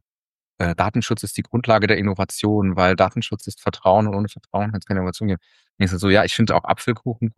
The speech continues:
cool, ich finde Mutterschutz auch cool und so. Aber was meinst du denn jetzt eigentlich damit?“ So, und dann, dann können sie dir nicht beantworten. So, und wenn du konkrete Fragen stellst, hört's auch auf, ne? Und zum Beispiel,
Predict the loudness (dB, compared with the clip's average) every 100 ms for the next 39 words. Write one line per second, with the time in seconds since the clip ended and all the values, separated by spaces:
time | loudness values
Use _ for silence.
0 | 0 4 6 4 2 -4 -2 -4 -6 0
1 | 0 0 -2 0 2 0 -2 _ _ 0
2 | 2 2 2 0 2 2 2 2 2 2
3 | 2 -2 -2 -2 -2 -4 -8 -8 -2 0
4 | 2 0 0 0 -2 _ _ 0 2 4
5 | 2 2 0 0 0 -2 0 -2 -2 0
6 | 0 0 0 -2 0 0 0 2 4 4
7 | 2 -2 0 0 -4 _ _ _ _ _
8 | -4 2 4 4 0 0 -2 -4 -4 -2
9 | -4 -4 0 2 2 2 0